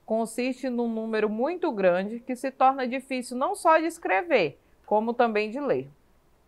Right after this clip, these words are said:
Da mesma forma, se desejarmos calcular quantos gramas pesa um átomo,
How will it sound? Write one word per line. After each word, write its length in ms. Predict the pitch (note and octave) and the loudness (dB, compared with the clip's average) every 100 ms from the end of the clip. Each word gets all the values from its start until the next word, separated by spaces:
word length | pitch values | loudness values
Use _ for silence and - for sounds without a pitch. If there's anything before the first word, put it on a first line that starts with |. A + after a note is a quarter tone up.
| _ _ | _ _
Da 240 | F3+ F#3+ G#3 | 2 4 6
mesma 420 | B3+ E4+ D#4+ A3 | 6 4 2 0
forma, 500 | - G3 G#3 F#3 D#3 _ _ | 4 4 4 2 -6 _ _
se 180 | - A3 | -8 -2
desejarmos 760 | G3+ A3 A3 G#3 G#3+ A#3 B3+ - | 0 2 0 4 6 6 2 2
calcular 760 | A3+ A3 - F#3+ E3+ F#3+ - | 4 4 2 6 8 8 4
quantos 480 | B3 D#4 F4+ D#4+ A3 | 2 2 2 -2 -2
gramas 560 | F3+ G3 G#3+ A#3 B3 | 0 0 2 -2 -6
pesa 420 | - - G3+ G3+ A3 | -2 4 4 4 -2
um 160 | B3+ | 2
átomo, 560 | G3 E3+ - D3+ D3 | 4 4 2 -10 -14